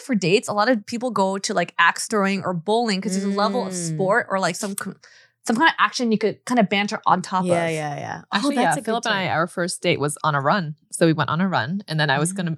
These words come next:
Speaker 3: I was all like, "Oh, you're so slow." <laughs>
Speaker 2: <laughs>
Speaker 3: Yeah.
Speaker 1: Yeah.
Speaker 2: That was actually, so I'm like, okay, so if I, if I try to do dates, maybe do more, like, competitive activities. But what if it's, like, a turn off if the guy, like, is
Speaker 1: Yeah. But then that's something you
Speaker 2: or
Speaker 1: ask
Speaker 2: does he,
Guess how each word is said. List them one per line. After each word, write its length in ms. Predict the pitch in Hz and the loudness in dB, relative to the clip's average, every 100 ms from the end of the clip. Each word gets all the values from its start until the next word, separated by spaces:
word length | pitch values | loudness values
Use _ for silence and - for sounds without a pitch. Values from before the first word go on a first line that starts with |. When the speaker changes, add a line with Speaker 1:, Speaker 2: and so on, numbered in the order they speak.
| - | 2
Speaker 3:
I 120 | 151 | 2
was 160 | 147 | 2
all 120 | 147 147 | 2 2
like, 300 | 139 143 - | 0 -4 -8
"Oh, 160 | 220 269 | -2 2
you're 100 | 170 | 2
so 160 | - | 2
slow." 560 | 254 - - 139 - - 330 - | -6 -8 0 2 2 2 -2 0
<laughs> 0 | |
Speaker 2:
<laughs> 1900 | - - - - 302 - 392 339 370 392 - 330 - - - 605 494 370 277 | -2 -2 0 0 0 -2 -4 -4 -4 -4 -4 -6 -6 -8 -6 -4 -4 -6 0
Speaker 3:
Yeah. 320 | 240 156 - _ _ _ _ | 6 6 4 _ _ _ _
Speaker 1:
Yeah. 300 | - 208 190 | -2 0 2
Speaker 2:
That 100 | 240 294 | 2 2
was 100 | 359 | 2
actually, 260 | 381 403 359 | -4 -8 -4
so 200 | 262 240 | 0 2
I'm 180 | 220 | 0
like, 240 | 247 233 - _ - _ - | -2 -4 -6 _ -20 _ 0
okay, 260 | 220 220 151 | 2 4 0
so 160 | 156 220 | 0 0
if 200 | 220 208 | 0 0
I, 160 | 208 | 0
if 240 | 214 208 202 | 0 -4 0
I 200 | 196 202 | 0 -2
try 220 | - 208 | -2 -2
to 100 | 214 | -2
do 140 | 208 | -2
dates, 300 | 202 175 175 196 | -2 -2 -2 -2
maybe 280 | 180 185 | -2 -2
do 360 | 185 175 170 170 | -4 -4 -4 -4
more, 200 | 165 160 | 0 2
like, 200 | 156 147 | 2 0
competitive 560 | - 165 - 156 156 151 | -2 -2 -2 -2 -2 -2
activities. 540 | 139 - 143 160 165 - - | -4 -6 -10 -10 -16 -10 -2
But 100 | 311 | 2
what 120 | 349 | 2
if 140 | 415 403 | 2 -2
it's, 160 | 349 | -2
like, 180 | 381 294 | 0 0
a 60 | 247 | -2
turn 220 | - 285 | 0 0
off 180 | 349 285 | 0 -2
if 120 | 214 | -6
the 60 | 247 | -4
guy, 300 | 220 240 269 | -2 0 -2
like, 280 | 285 294 | -4 -4
is 80 | - | 0
Speaker 1:
Yeah. 140 | 254 403 415 - - | 0 0 -4 -14 -2
But 120 | 415 | 2
then 120 | 453 | 2
that's 160 | 427 440 | 2 0
something 260 | 381 392 311 | -4 -2 -2
you 80 | 269 | 2
Speaker 2:
or 100 | 247 | 2
Speaker 1:
ask 60 | |
Speaker 2:
does 60 | |
he, 40 | 226 | 2